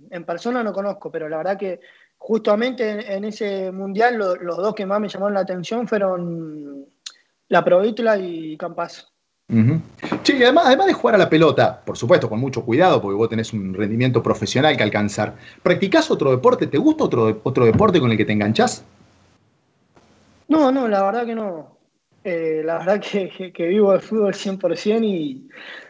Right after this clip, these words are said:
Speaker 1: y si, cuando, ponele, cuando estoy de vacaciones y voy para Buenos Aires, lo primero que hago es, es jugar algún partidito con mis amigos y, y no, y no salgo de, de otro, de este deporte, así que, que no practico otro.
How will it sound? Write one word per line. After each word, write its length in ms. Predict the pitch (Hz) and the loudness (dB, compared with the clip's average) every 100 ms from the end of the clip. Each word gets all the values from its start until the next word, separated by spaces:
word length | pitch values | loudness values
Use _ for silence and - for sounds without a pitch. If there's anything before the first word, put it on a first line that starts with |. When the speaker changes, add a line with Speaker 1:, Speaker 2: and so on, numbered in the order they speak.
| _ _ _ - | _ _ _ -6
Speaker 1:
y 80 | 185 | -4
si, 560 | - 180 160 151 147 147 | 2 4 4 4 2 2
cuando, 260 | 165 160 | 2 4
ponele, 220 | 180 196 | 4 4
cuando 180 | 170 165 | 2 -2
estoy 160 | 165 208 | 0 4
de 60 | 185 | 4
vacaciones 640 | 170 165 208 220 185 - | 2 -4 -4 -4 -6 -8
y 420 | 156 147 147 143 | -10 -10 -10 -6
voy 160 | 151 180 | -2 0
para 200 | 180 170 | 2 0
Buenos 300 | 165 160 - | -2 -4 2
Aires, 400 | 208 214 175 156 | 4 4 0 -6
lo 200 | 151 147 | -12 -14
primero 360 | 160 175 175 | -10 -2 -2
que 120 | 165 180 | 2 4
hago 200 | 196 175 | 4 2
es, 240 | 170 156 143 143 _ _ | -2 -10 -14 -20 _ _
es 120 | 160 | -14
jugar 260 | - 165 170 | -6 -4 -4
algún 180 | 170 | -6
partidito 440 | 180 156 175 185 170 | -8 -10 -6 -6 -6
con 100 | 165 | -8
mis 160 | 156 | -8
amigos 560 | 156 185 226 226 208 - | -8 -2 0 0 0 -4
y, 200 | 151 139 _ - _ _ _ | -12 -14 _ -20 _ _ _
y 100 | 165 | -6
no, 380 | 170 160 156 156 | -4 -4 -4 -4
y 120 | 156 | -2
no 120 | 180 | -4
salgo 260 | 170 196 185 | 0 2 6
de, 560 | 170 160 151 151 143 - _ _ | 4 4 -2 -6 -10 -14 _ _
de 420 | 233 165 151 151 | -8 -4 -2 0
otro, 320 | 175 175 170 | 0 2 0
de 140 | 165 180 | 0 -2
este 140 | 180 | -2
deporte, 440 | 165 190 202 202 | 0 2 2 2
así 240 | 160 - 151 | 0 -2 -6
que, 380 | 156 147 139 135 | -4 -4 -6 -8
que 320 | 156 147 135 135 | -4 -4 -4 -4
no 160 | 156 | -2
practico 400 | 165 156 156 135 | 2 2 0 -4
otro. 280 | 131 - | -10 -16